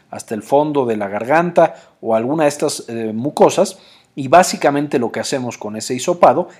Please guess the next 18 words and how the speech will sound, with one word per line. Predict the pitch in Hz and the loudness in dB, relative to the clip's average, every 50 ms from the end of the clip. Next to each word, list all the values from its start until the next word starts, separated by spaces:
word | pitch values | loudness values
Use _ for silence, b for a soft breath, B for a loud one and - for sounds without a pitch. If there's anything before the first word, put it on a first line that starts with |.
| B B | B B
es | 143 127 - 156 | -10 -4 0 0
agarrar | 131 113 113 110 113 117 120 - | 0 2 2 0 0 0 -2 -4
células | - - 113 107 110 113 113 120 117 - - - _ _ | -6 -6 -6 -6 -6 -6 -4 -6 -6 -6 -8 -12 _ _
del | 95 101 95 95 | -20 -20 -20 -16
cuerpo | - - - - - 139 | -14 -14 -14 -10 -6 -4
humano, | 143 147 131 117 139 156 | -2 0 0 0 0 -2
del | 139 110 - | -6 -6 -8
tracto | - 82 - _ - - | -10 -16 -16 _ -14 -14
respiratorio. | - 110 110 - - 139 156 156 - 254 226 202 180 - B B B B B B B B B | -12 -12 -12 -10 -6 -4 -2 2 4 6 6 6 4 2 B B B B B B B B B
¿Por | - 220 - | 0 4 6
qué? | 254 226 | 6 6
Porque | 208 254 226 160 | 6 4 -2 -2
sabemos | - 147 139 147 143 | 0 0 0 0 -2
que | - - 135 | -2 -2 -2
adentro | 131 120 139 143 131 131 131 196 196 170 | 0 2 2 2 0 0 0 0 2 2
está | 123 - - - 120 120 117 - | 0 0 -2 0 0 0 0 -2
este | 117 113 110 - - 120 110 - | -6 -10 -12 -10 -10 -12 -12 -10
coronavirus. | - 104 98 95 95 90 85 82 82 78 76 _ _ _ - _ | -10 -10 -10 -10 -12 -14 -16 -18 -20 -20 _ _ _ _ -20 _